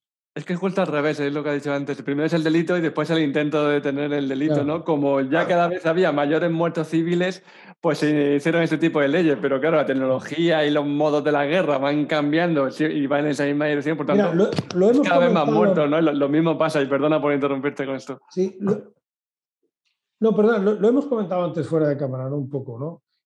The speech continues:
Speaker 2: Eh, hay un código que se hizo en la Guerra Civil Norteamericana. No, no es, no, no es un código, no, bueno, no es, es, no es, no era una ley, ¿vale? No era una ley, ni era un reglamento. Sin embargo, era un librito que llevaban en su mochila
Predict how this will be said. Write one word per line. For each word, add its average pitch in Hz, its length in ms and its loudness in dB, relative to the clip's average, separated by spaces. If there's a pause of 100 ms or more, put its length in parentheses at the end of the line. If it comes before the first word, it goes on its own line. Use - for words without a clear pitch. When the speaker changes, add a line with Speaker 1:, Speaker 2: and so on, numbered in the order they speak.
(160)
Speaker 2:
Eh, 147 840 2
hay 202 160 2
un 233 80 0
código 214 400 -2
que 180 100 -4
se 180 120 -6
hizo 190 180 -2
en 175 80 0
la 156 80 0
Guerra 160 400 0
Civil 147 340 -2
Norteamericana. 127 800 -8 (840)
No, 147 260 -4
no 151 340 -2
es, 147 460 -4 (140)
no, 190 260 0
no 208 140 2
es 208 80 -2
un 160 120 -2
código, 151 360 -2
no, 170 160 -4
bueno, 165 240 -4
no 156 100 -2
es, 175 100 -4 (120)
es, 160 240 -4
no 185 160 0
es, 240 180 -2
no 196 100 2
era 214 140 2
una 156 160 0
ley, 127 320 -4 (260)
¿vale? 135 220 -8
No 143 160 -6
era 135 100 -4
una 135 200 -6
ley, 170 420 -4 (320)
ni 127 80 -8
era 131 80 -2
un 127 80 -4
reglamento. 127 580 -6
Sin - 180 -18
embargo, 143 300 -2
era 131 120 0
un 143 100 0
librito 135 460 0
que 131 80 -4
llevaban 139 340 -2
en 135 80 -6
su 139 160 -4
mochila 131 480 -4